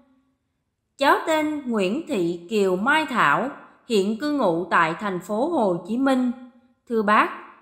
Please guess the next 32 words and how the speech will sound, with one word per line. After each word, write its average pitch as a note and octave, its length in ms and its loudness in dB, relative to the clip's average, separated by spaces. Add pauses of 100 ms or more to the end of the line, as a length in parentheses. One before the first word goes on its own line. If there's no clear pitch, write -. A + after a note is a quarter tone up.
(140)
cháu A3+ 320 6
có D#4 100 4
một D4+ 240 -2
số B3 380 0
câu F4 160 6
hỏi, F#3+ 400 2 (340)
mong A3 300 0
bác B3 300 4
giải E3+ 220 -2
đáp A3 360 0
giúp E4 100 -2 (140)
cháu A3 220 2
ạ. E3+ 400 0 (380)
Cháu A#3 260 4
cảm F#3+ 240 -2
ơn A#3 240 0
bác D4 240 4
Nhân C#4 260 -2
rất - 260 -2
nhiều. G3 320 0 (1000)
Câu E4+ 180 8
hỏi F3+ 240 0
một A3+ 420 -4
của F3+ 100 -6
Mai B3+ 340 2
Thảo. F#3 400 0 (1120)
Cháu A#3+ 280 6 (120)
chưa E4+ 180 4
hiểu G3+ 260 0
là G3 500 2 (400)
theo D#4+ 240 2 (100)
chu D#4 180 -4